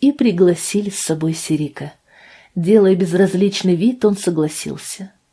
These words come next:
Сидя на церковной скамейке, Сирик вяло посматривал по сторонам. Это был его первый приход в дом молитвы, и все происходящее здесь не вызывало в его душе отклика.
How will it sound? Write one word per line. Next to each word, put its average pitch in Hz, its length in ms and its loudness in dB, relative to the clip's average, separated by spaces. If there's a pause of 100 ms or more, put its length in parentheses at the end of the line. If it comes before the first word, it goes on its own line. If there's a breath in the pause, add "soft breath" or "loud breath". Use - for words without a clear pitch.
(160)
Сидя 214 440 2
на 190 120 4
церковной 190 600 2
скамейке, 220 680 0
Сирик 185 440 -2
вяло 202 460 2
посматривал 160 680 -4
по 156 160 -10
сторонам. 151 640 -8 (640 loud breath)
Это 220 220 0
был 240 180 6
его 220 340 6
первый 214 400 4
приход 196 420 -2
в 156 100 -4
дом 165 180 2
молитвы, 175 640 0 (260 loud breath)
и 208 120 0
все 247 340 4
происходящее 180 880 2
здесь 180 460 0
не 190 100 2
вызывало 180 560 2
в 175 40 -6
его 160 260 -2
душе 156 320 -4
отклика. - 640 -12